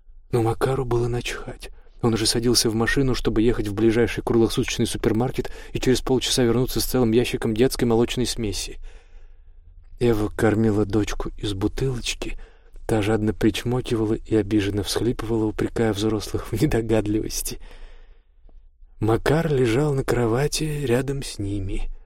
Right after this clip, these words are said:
а когда малышка уснула, выпив всё до последней капли, уткнулся Эве в ладонь и облегчённо выдохнул. Она протянула руку и нерешительно взъерошила ему волосы, и Мак сказал негромко:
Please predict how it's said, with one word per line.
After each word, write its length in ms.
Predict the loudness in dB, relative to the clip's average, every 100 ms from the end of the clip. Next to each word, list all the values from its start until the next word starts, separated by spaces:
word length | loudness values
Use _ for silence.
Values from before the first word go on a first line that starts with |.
| -20 -20 -20 -2
а 80 | 2
когда 300 | 4 4 2
малышка 480 | 2 0 0 -6 -6
уснула, 460 | -4 -2 0 2 4
выпив 340 | 2 0 -4
всё 160 | -2 -4
до 100 | -2
последней 460 | -2 0 0 0
капли, 320 | 0 0 2 0
уткнулся 500 | 0 -2 -2 -2 -2
Эве 260 | 0 2
в 140 | 2 2
ладонь 380 | 2 2 0 -2 -10 -16 -20 -20 -10 -2
и 40 |
облегчённо 720 | 0 0 -2 -2 -2 0 0
выдохнул. 720 | 0 0 -2 -6 -10 -14 -16 -20 -20 -20 -20 -20 -20 -20 -20 -20 -20 -20 -20 -20 -20 -20 -20 -20 -20 -10
Она 200 | -4 -2
протянула 600 | 0 -2 -2 0 2 4
руку 280 | 4 0 0
и 60 | 0
нерешительно 640 | 2 2 0 0 0 0
взъерошила 560 | 0 2 0 0 0 0
ему 220 | 0 0
волосы, 600 | 2 2 0 -2 -2 -2
и 20 |
Мак 300 | 0 -2 -4
сказал 420 | -4 -2 0 0
негромко: 600 | -2 -2 -2 -4 -6 -8